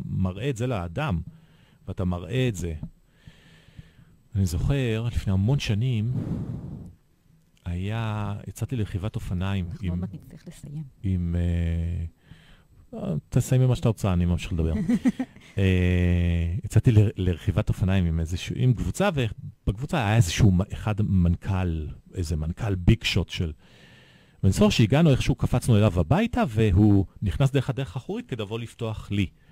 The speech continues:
Speaker 1: ואני רואה דקה, שתיים, שלוש, ארבע, הבן אדם, ואז הוא פתח את זה, והוא אמר, "אוי, אני ממש מתנצל", וזה אמרתי, "וואו." כאילו,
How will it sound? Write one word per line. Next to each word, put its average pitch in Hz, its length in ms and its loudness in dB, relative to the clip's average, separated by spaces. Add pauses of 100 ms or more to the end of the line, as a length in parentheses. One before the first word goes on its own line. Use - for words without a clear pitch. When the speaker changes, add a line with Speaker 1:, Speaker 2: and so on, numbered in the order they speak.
(140)
Speaker 1:
ואני 90 140 4
רואה 170 200 2
דקה, 98 420 -4 (140)
שתיים, 107 460 -2
שלוש, 95 440 -4
ארבע, 110 360 -4
הבן 87 260 -2
אדם, 92 220 -2 (440)
ואז 107 160 2
הוא - 100 2
פתח - 400 0
את 117 100 -4
זה, 160 180 -2 (640)
והוא 104 180 2
אמר, 117 140 2
"אוי, 147 220 6
אני 117 120 4
ממש 107 360 4
מתנצל", 113 560 0
וזה 98 200 4
אמרתי, 107 240 -2
"וואו." - 440 -4 (2250)
כאילו, 101 400 4